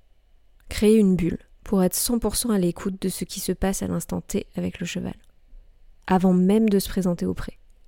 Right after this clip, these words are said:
avant même chaque interaction, avant même la première interaction. La deuxième, c'est de soigner son corps, par le yoga ou toute autre pratique sportive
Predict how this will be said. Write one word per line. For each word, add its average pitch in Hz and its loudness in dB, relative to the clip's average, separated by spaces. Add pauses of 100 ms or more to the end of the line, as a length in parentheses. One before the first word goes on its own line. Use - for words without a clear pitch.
(280)
avant 185 4
même 185 4
chaque 185 -2
interaction, 170 -6 (1120)
avant 185 4
même 190 2 (120)
la 185 0
première 185 0
interaction. 170 -4 (2250)
La 190 6
deuxième, 196 4
c'est 220 -2
de 175 2
soigner 190 4
son 202 -4
corps, - -10 (1000)
par 190 4
le 190 8
yoga 180 4 (560)
ou 214 0
toute - -4
autre 226 2
pratique - -2
sportive - -2